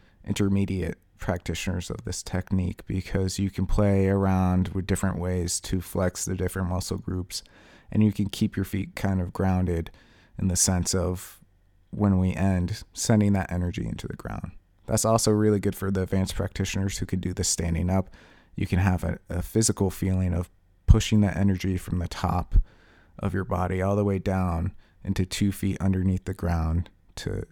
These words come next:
to kind of ground yourself and get rid of any excess, excess energy,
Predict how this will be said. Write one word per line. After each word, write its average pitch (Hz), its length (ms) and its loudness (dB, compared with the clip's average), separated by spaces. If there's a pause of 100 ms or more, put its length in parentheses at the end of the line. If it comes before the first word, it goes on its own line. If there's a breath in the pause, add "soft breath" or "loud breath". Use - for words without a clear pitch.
(100)
to - 140 -4
kind - 240 -4
of 104 80 -8
ground 95 300 2
yourself 95 440 -2
and 101 120 -2
get 107 160 -6
rid 92 160 -4
of 98 200 -6
any 90 200 -2
excess, - 440 -6 (220)
excess 113 440 2
energy, 98 440 -2